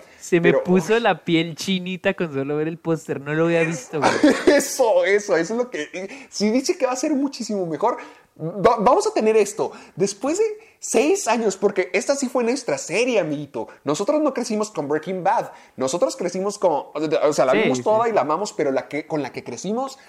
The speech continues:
Speaker 2: fue
Speaker 1: Es con
Speaker 2: con
Speaker 1: Better Call
Speaker 2: Better
Speaker 1: Saul,
Speaker 2: Call
Speaker 1: ¿cierto?
Speaker 2: Saul. Y hemos esperado mucho tiempo para ver qué es lo que lo quebró, qué es lo que lo llevó al otro lado, qué pasó con Kim. Ya supimos qué es lo que le pasó a Chuck, pero va, ¿qué va a pasar con Nacho? ¿Qué va a pasar con Kim?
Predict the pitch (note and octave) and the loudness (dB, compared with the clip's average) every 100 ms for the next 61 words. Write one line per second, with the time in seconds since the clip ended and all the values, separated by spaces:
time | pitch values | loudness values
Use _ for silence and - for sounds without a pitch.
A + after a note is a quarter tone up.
0 | - _ - E3 F#3 - G3+ G3 F#3 A2+ | -20 _ -6 -2 -2 4 4 4 0 -4
1 | C#3+ D#3 - D#3 D3 C#3+ - - A#2+ F3 | -2 0 0 -2 -4 -4 -4 -4 2 4
2 | E3 - - - - C#3 D3+ D#3 F3 - | 4 0 -10 -20 -4 2 2 2 -4 -8
3 | - D3 C#3+ D3+ D3+ E3 D#3+ F#3+ G3+ G3+ | -2 2 2 0 -2 -2 0 2 2 2
4 | - G#3 G#3 - - C#3+ D3+ F3 D3+ C3 | -2 -4 -4 -16 -8 -2 0 0 -4 -2
5 | B2 A#2+ C#3 C#3 - _ - - - - | -2 0 0 -2 -8 _ -20 -20 -10 -4
6 | C#3+ F#3+ G3+ G3+ F#3+ D3+ E3+ G#3+ D3 C#3+ | 0 0 0 -2 0 0 2 0 -4 -4
7 | D3+ F#3 D#3 C#3+ C#3+ F3 F#3 D#3 F3 F3 | -4 -2 -2 0 0 0 0 0 2 0
8 | - - - - F3+ F3+ E3 - E3 A3+ | -2 -10 -8 -8 -2 -2 -2 -6 0 2
9 | G#3 - - - - F#3 A3 G#3+ G#3 G#3 | 0 -4 -16 -6 -4 -2 -2 0 -2 0
10 | F#3 F3+ F#3 D#3+ A#2+ A2+ C3 - D3+ F#3 | -4 -4 -4 -4 -4 -8 -10 -4 2 2
11 | F3+ - - D3 C#3 D3 D3+ F3+ D3+ C#3 | 0 -14 -6 0 2 2 0 0 -6 -4
12 | - E3 F3 - D3 C#3+ D#3 D#3 D3+ - | -4 -4 -6 -6 -6 -4 -4 -4 -10 -6
13 | C3+ C#3 D3+ C#3+ C#3+ C#3+ E3 F3 | -6 -6 -6 -4 -4 -6 -4 -4